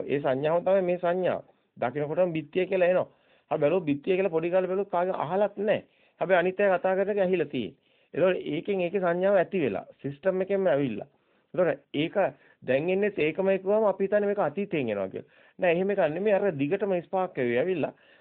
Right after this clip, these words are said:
මේ මොහොතේ ස්පාක් එකක් වෙනවා. එච්චර තමයි. එනකොටම අරක එනවා. එච්චර තමයි. මේක, අ, පෙර මතකයෙන් ආවා කියලා එහෙම ගත්තාම ඒක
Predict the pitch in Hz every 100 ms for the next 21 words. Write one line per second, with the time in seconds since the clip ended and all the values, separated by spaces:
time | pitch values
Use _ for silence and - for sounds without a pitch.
0 | - 190 180 214 220 233 214 - 226 226
1 | 226 226 190 139 147 196 180 135 107 _
2 | _ _ - 139 170 196 220 196 202 196
3 | 185 104 - 143 147 196 180 123 - -
4 | - _ - 127 156 165 170 143 127 120
5 | 117 117 110 127 156 175 180 180 175 175
6 | 170 175 175 170 180 - - 143 165 151
7 | 117 - _ _ _ 127 135 - 190 202
8 | 147 147